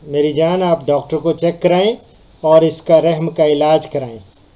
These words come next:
उसकी सफाई के लिए एक जो काढ़ा मैं कहता हूँ वो ज़रूर बना के दे दें। वो इसमें इस तरह करें, आप, अ,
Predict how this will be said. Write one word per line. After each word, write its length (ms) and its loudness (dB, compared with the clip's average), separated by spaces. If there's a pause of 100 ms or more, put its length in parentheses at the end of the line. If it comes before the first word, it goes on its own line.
(520)
उसकी 260 -2
सफाई 480 2
के 160 0
लिए 400 0
एक 440 -2 (720)
जो 200 2
काढ़ा 440 4
मैं 200 0
कहता 280 -2
हूँ 160 0
वो 140 2
ज़रूर 360 -2
बना 300 -4
के 160 -4
दे 160 -8
दें। 200 -14 (920)
वो 320 4
इसमें 880 -2 (720)
इस 280 -2
तरह 180 2
करें, 460 0 (1200)
आप, 440 0
अ, 1000 0